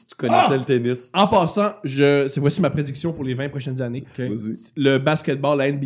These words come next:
Speaker 2: A, ça va être le premier sport où des femmes vont jouer avec les hommes. Parce que c'est le sport où une femme peut avoir un, un lien, un rôle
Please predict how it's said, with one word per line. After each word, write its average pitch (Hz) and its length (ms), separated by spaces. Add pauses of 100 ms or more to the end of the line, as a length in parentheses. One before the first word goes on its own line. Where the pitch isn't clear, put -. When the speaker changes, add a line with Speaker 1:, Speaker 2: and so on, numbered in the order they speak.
Speaker 2:
A, 160 60
ça 135 100
va 123 60
être 120 60
le 117 100
premier 139 260
sport 135 400
où 123 80
des 123 140
femmes 131 320
vont 120 180
jouer 120 200
avec 120 140
les 120 200
hommes. 123 220 (300)
Parce - 120
que 127 60
c'est - 120
le 120 120
sport 143 520
où 180 80
une 156 80
femme 147 460 (400)
peut 147 480
avoir 135 480
un, 127 160
un - 20
lien, 131 400
un 123 420
rôle 147 500